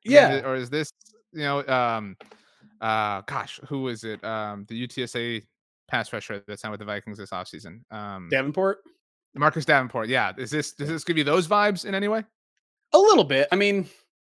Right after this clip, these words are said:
Speaker 1: I think I'd, I'd rather them go into your defensive line. I, I think beefing up the defensive line is definitely a priority for them this, this offseason. I, there's Kalijah Cansey out there. I, I have,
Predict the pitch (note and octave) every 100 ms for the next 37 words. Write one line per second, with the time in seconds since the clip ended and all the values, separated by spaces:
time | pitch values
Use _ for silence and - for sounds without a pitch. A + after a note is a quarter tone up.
0 | _ _ - F3 F3+ B3 G3 D#3 C#3+ D3+
1 | C#3+ D3 D3 C#3+ C3+ C3+ C3+ C#3 _ C3+
2 | B2+ B2+ A#2+ _ _ - D3 D3+ E3+ F3+
3 | F3+ F3 F3+ F3+ F#3 E3 D#3 D#3+ G3 E3+
4 | D3 C#3+ B2+ B2 A#2+ A#2 B2+ A#2 A#2+ A#2
5 | A2+ - A2 A#2+ A#2 - A2+ A2+ A2+ A2
6 | B2 A#2 A2+ A2+ - - B2 B2+ A2+ -
7 | A2+ A#2 B2 _ - _ _ _ C3+ C3+
8 | - C#3 D3 B2+ - D3+ D#3+ E3+ E3 E3
9 | D#3 D#3+ D3+ _ - C3 C3+ C#3+ E3